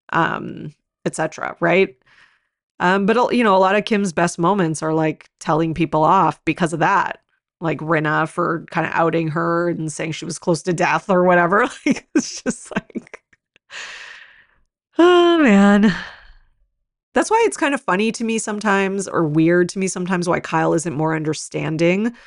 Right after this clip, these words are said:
of why Kim was so upset in those seasons. Like, Kyle comes from that same school, of that same, you know, Richard's sister's Big Kathy training of don't talk about things. And then sh-, it's like she still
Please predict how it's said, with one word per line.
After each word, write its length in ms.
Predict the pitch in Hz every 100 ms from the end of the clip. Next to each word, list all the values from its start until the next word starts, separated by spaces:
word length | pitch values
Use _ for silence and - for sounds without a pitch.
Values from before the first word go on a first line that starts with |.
| - -
of 140 | 156
why 400 | 156 151 160 175
Kim 280 | - 196 185
was 140 | 180
so 200 | - 175
upset 340 | 165 - 165 165
in 140 | 180
those 180 | 175 170
seasons. 460 | 170 165 185 190
Like, 160 | 180 175 - _
Kyle 260 | - 269 466
comes 280 | 349 349 349
from 180 | 320
that 200 | 294 269
same 380 | - - 233 240
school, 720 | 233 - 233 247 165 - 165 - - -
of 120 | 180
that 240 | 196 190
same, 540 | - 202 208 202 196 190 _ _ _ _ _ _ _ _ _ _
you 140 | 180 185
know, 160 | 160
Richard's 540 | 151 170 196 220 185 -
sister's 540 | 202 - 185 175 165
Big 260 | 156 185 165
Kathy 440 | 165 185 190 180
training 760 | - 190 220 175 135 139 175 - _ _ -
of 140 | 180
don't 200 | 165 185
talk 260 | - 202 220
about 220 | 180 170
things. 200 | 175 175
And 120 | - 226
then 140 | 226
sh-, 120 | - -
it's 180 | 226
like 160 | 220 202
she 300 | - 226 214
still 840 | - - - 247 254 220 196 160